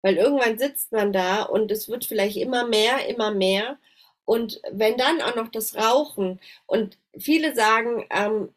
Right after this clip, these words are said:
vielleicht, ach, es ist ja auch nur das Rauchen. Aber ich mache ja grad die Ausbildung zur Suchtberatung. Jede Sucht, das habe ich gestern auch schon mal gesagt, aber jede Sucht hat eine Ursache.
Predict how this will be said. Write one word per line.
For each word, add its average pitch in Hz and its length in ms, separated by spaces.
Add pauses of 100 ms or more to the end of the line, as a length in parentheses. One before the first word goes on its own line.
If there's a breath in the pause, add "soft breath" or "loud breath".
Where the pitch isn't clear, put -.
(100)
vielleicht, 208 440
ach, 196 140
es - 180
ist 233 160
ja 233 200
auch 196 140
nur 214 140
das 196 260
Rauchen. 190 560 (640 loud breath)
Aber 226 480
ich - 160
mache 240 180
ja 226 100
grad 214 280
die 226 240
Ausbildung 214 540
zur 214 140
Suchtberatung. 175 840
Jede 302 600
Sucht, 247 400
das - 80
habe 196 140
ich 196 120
gestern 220 380
auch 196 100
schon 220 160
mal 214 120
gesagt, 180 300
aber 190 140
jede 233 480
Sucht 202 380
hat 220 180
eine 214 380
Ursache. 175 540